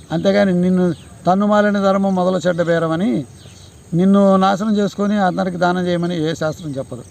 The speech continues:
ఎవడూ చెప్పడు. కాబట్టి దాన ధర్మాలు చేయాలి. నా సంపద ఇంత ఉంది అని విర్రవేయకూడదు. పది మందికి ఉపయోగపడే మనిషిగా ఉండాలి జీవితం. ఆ విధంగా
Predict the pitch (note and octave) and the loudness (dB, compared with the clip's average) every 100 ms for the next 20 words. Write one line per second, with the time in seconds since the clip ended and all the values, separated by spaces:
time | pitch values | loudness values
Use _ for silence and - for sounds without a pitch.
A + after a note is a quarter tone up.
0 | - - - - D3 D3+ D3+ C3+ - A#2 | -20 -20 -20 -12 -8 -6 -6 -6 -10 -14
1 | - - - - - - D#3+ E3 D3+ F#3+ | -18 -20 -20 -20 -20 -6 -2 0 0 -2
2 | A3+ - - E3 D3 D3+ D#3+ E3 E3+ F3 | -2 -6 -12 -6 -4 -2 -2 -2 -4 -2
3 | E3+ F3 F3+ G3 B3+ - - - - - | 0 0 0 -2 -6 -14 -20 -20 -20 -20
4 | - - - - - - - - E3 F3+ | -20 -20 -20 -20 -20 -20 -20 -6 0 0
5 | F3 F#3 G3+ G3+ F#3+ D#3+ G3 G3 F#3+ D#3+ | 0 -2 0 -2 -4 -2 -2 0 0 -2
6 | D#3 F3+ F3+ E3 F3+ F3 A3 G3+ - - | -2 0 -2 -2 -4 -4 -6 -10 -16 -20
7 | - - - - - - - - - F3+ | -20 -20 -20 -20 -20 -20 -20 -6 0 2
8 | G3+ G3+ F#3 G3 F3 F#3+ F#3+ F#3 F#3 F3+ | 2 2 2 2 2 2 2 2 2 2
9 | E3+ F3 F3+ F#3 F3+ F3+ D#3+ F#3 F3+ G#3 | 0 0 2 2 2 0 0 -2 0 -2
10 | A3 - - - - - - - E3 F3 | -4 -10 -20 -20 -20 -20 -12 -2 0 2
11 | F#3 F#3+ | 0 2